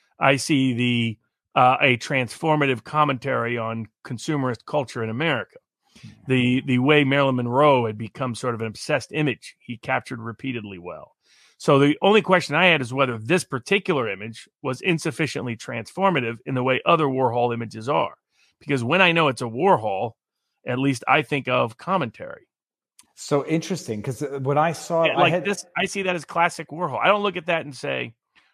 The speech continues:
Speaker 1: "Oh, that's really, the, the real value of that is the original photograph."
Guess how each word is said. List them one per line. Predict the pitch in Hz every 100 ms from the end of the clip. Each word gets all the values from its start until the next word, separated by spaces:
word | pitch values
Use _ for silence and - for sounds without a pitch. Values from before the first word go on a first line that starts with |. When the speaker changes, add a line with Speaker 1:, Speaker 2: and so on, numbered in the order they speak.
| _
Speaker 1:
"Oh, | 175 180 151
that's | 156 185 -
really, | 175 165 160 147 139
the, | 135
the | 131 123
real | 156 175
value | 147 156 156 135
of | 113
that | 113 113 110
is | - 113
the | 120
original | 117 120 117 110
photograph." | 110 95 65 67